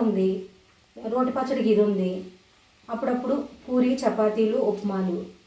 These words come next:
గారేసుకున్నాం కొంచెం తిప్పుకొని. అన్నీ ఇది లేదు అని లేకుండా అన్ని టిఫిన్లో వాడేసాం. ఎందుకో తెలుసా? రోల్ ఉండటం వల్ల ఇంట్లో. కాకపోతే ఒక అరగంట, ముప్పావు గంట టైమ్ స్పెండ్ చేయాలి. మిక్సీ లేదన్న బాధ కొంచెం కూడా నేను పడలేదు.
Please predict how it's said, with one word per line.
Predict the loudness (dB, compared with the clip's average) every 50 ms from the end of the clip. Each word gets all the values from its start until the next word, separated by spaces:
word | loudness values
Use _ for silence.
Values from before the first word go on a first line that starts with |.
| _ _ _ _ _ _ _ _ -2 2 4
గారేసుకున్నాం | 4 4 4 2 0 0 -2 -2 -4 -4 -2 -2 -4 -4 -6 -12 -20 -20 _ _ _ -8
కొంచెం | -4 -4 -2 -2 -4 -4
తిప్పుకొని. | -4 -6 -6 -4 -4 -2 -2 -2 -2 -6 -8 -10 -14 -20 -20 _ _ _ _ _ _ -8 -2
అన్నీ | 2 4 6 6 6 4 4 2 0
ఇది | 0 0 2 2
లేదు | 2 2 2 2 2
అని | 4 4 4
లేకుండా | 2 2 0 -2 -2 -2 0
అన్ని | 0 0 2 4 4 4 2
టిఫిన్లో | 2 2 2 4 4 4 4
వాడేసాం. | 2 2 0 -2 -2 -4 -8 -12 -12 -14 -20 -20 _ _ _ _ _ -16 -10 -8
ఎందుకో | -4 -2 -2 0 0 -2
తెలుసా? | -2 -4 -2 -2 -2 -2 -2 2 4
రోల్ | 6 6 6 4 4 2
ఉండటం | 0 0 0 0 0 0
వల్ల | 0 2 2 2 0
ఇంట్లో. | 0 -2 -4 -8 -10 -12 -16 -20 _ _ _ _ _ -8 -6
కాకపోతే | -4 -4 -4 -4 -4 -4 -2 -2 -2 -2 -2 -2 -4 -2
ఒక | 0 2 2
అరగంట, | 4 4 4 2 2 2 2 2 2
ముప్పావు | 2 2 2 2 2 4 4 2
గంట | 2 0 -2 -2 -2
టైమ్ | -2 -2 -2 -2 -2
స్పెండ్ | 0 0 2 2 2 2 0
చేయాలి. | -2 -2 -4 -6 -8 -10 -12 -16 -20 -20 _ _ _ _ _ _ _ _ _ _ -10
మిక్సీ | -10 -6 -4 -2 0 0 2
లేదన్న | 2 2 2 2 2 2 2 2
బాధ | 2 2 2 2 2 2 2 2
కొంచెం | 0 2 0 0 -2 -2 -2 0
కూడా | 0 0 0 0
నేను | 0 0 -2 -2
పడలేదు. | -2 -4 -4 -6 -8 -8 -10